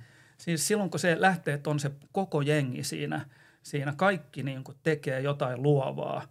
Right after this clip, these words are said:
yhdessä ja on sen projektin takana. Tää on aivan fantastista. Mut sit kun siellä on niitä jarruja, jotka on sit koko ajan sellaisessa niin kuin epäilyksen tilassa – ja sit kun se tuntuu, että sä raahaat sitä kiveä niin kuin eteenpäin ja ajattelet, että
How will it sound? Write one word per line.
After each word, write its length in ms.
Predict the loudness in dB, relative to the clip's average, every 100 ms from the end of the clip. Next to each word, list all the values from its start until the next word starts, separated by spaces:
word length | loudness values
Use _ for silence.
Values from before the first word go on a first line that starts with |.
| -18 _
yhdessä 540 | -6 -6 -6 -6 -6 -6
ja 120 | -4
on 160 | -4 -4
sen 140 | -6
projektin 460 | -4 -4 -6 -14 -10
takana. 380 | -10 -10 -14 -18 _ _ _ _ _ _ _ _ _ -8 0
Tää 120 | 4
on 60 | 6
aivan 300 | 6 4 -2
fantastista. 680 | -8 -10 -12 -18 -20 -20 _ -20 -20 _
Mut 80 | -4
sit 120 | -2
kun 100 | 2
siellä 200 | 4 6
on 60 | 6
niitä 180 | 6 6
jarruja, 460 | 4 4 0 -6
jotka 260 | -6 -6 -6
on 80 | -6
sit 120 | -6
koko 300 | -2 0 2 2
ajan 220 | 0 -4
sellaisessa 360 | -6 -6 -8
niin 80 | -8
kuin 120 | -6 -2
epäilyksen 760 | -2 0 -4 -4 -8 -10 -10 -10
tilassa – 560 | -8 -6 -6 -6 -8 -12 -20 -20 -4
ja 60 | -2
sit 100 | 0
kun 80 | -2
se 80 | -2 -2
tuntuu, 260 | 0 0 0
että 100 | 0
sä 60 | 0
raahaat 800 | 2 4 8 10 8 6 -4 -6
sitä 180 | -8 -8
kiveä 520 | -4 -2 0 -2 -4
niin 180 | -8 -12
kuin 220 | -4 0
eteenpäin 680 | 0 0 -6 -6 -4 -4 -4
ja 120 | 0
ajattelet, 420 | 0 -2 -6 -10 -12
että 340 | _ -12 -10